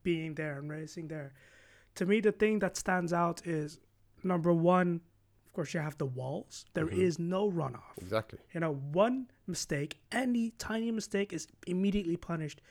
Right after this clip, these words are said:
Speaker 1: You're immediately in the wall, which means end of session, game over. So we've talked about track limits and, and modern day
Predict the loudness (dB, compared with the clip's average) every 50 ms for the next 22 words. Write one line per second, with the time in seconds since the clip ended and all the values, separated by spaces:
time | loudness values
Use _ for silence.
0 | -20 -20 _ _ 0 2 4 6 6 8 6 6 6 4 2 2 4 4 6 6
1 | 6 6 6 6 4 2 -4 _ -6 -6 -4 -2 0 2 2 2 2 0 -2 -6
2 | -12 -14 _ _ _ _ _ -8 -4 -2 0 0 0 0 0 -2 -2 -4 -6 -6
3 | -4 -6 -6 -6 -8 -10 -12 -16 _ _ -6 -2 0 2 2 2 4 4 4 4
4 | 4 2 2 4 4 4 4 2 -2 -10 -20 -20 -20 -18 -6 -2 -2 -2 0 0
5 | 0 0 0 0 -2 -4 -6 -8 -10 -12 -10 -10 -8 -8 -10 -12 -12 -12 -12 -12
6 | -12 -10 -6 -2 0 0 0 0 0 0 0 0 0 -2 -2 -4